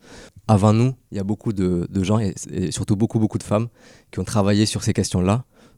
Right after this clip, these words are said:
Nous, on a quand même, euh, tout le travail déjà pré-mâché, on va dire. Notre travail,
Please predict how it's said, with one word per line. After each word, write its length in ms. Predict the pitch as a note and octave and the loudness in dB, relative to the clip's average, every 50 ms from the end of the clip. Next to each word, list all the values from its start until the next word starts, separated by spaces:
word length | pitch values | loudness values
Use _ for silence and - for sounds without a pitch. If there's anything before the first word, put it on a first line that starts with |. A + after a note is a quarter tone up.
| _ - | _ -4
Nous, 180 | F#2+ G2+ A2 | 2 4 6
on 120 | A2+ A2 G2+ | 6 6 6
a 100 | F#2 F#2 | 4 2
quand 120 | - G#2 | 2 2
même, 140 | G2+ G2+ F#2+ | 2 2 2
euh, 160 | F2+ F2 F2+ - - - - - - - | 0 0 -2 -4 -8 -12 -14 -16 -16 -6
tout 120 | - G#2+ | -2 0
le 100 | G2+ G2+ | 0 0
travail 280 | - - G#2+ G#2 G#2+ G2+ | 2 4 4 6 6 6
déjà 220 | F2+ F2+ F#2 G2+ | 4 2 0 0
pré-mâché, 420 | - - A#2 G2+ G#2 G2+ - - A2 | 0 0 2 2 2 2 2 2 2
on 80 | G2 | 2
va 80 | F2+ F2 | 2 0
dire. 160 | E2+ G2 A2 - - _ _ _ | 0 -2 -4 -6 -12 _ _ _
Notre 220 | - G2 - - - | -4 -2 -2 -2 -2
travail, 460 | - - - G#2 G2+ G#2+ G#2+ A#2 | -2 2 4 6 8 8 8 8